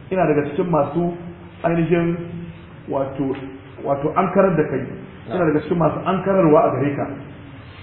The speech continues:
Speaker 2: Fala tumakir ba'da al-hakimin.
Speaker 1: Kada ka ƙara yin makirci ga wasu sarakuna bayan haka.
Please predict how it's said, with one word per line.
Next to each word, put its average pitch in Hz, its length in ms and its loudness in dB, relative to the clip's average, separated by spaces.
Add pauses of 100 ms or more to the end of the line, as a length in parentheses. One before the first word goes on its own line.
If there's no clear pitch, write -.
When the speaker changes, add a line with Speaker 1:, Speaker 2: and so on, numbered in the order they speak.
(260)
Speaker 2:
Fala 175 320 4
tumakir 170 520 2
ba'da 170 400 2
al-hakimin. 139 680 -2 (540)
Speaker 1:
Kada 202 180 4
ka 165 80 4
ƙara 180 300 6
yin 165 160 4
makirci 170 600 4 (600)
ga 131 60 0
wasu 156 280 4
sarakuna 165 520 4
bayan 139 240 2
haka. 139 220 -2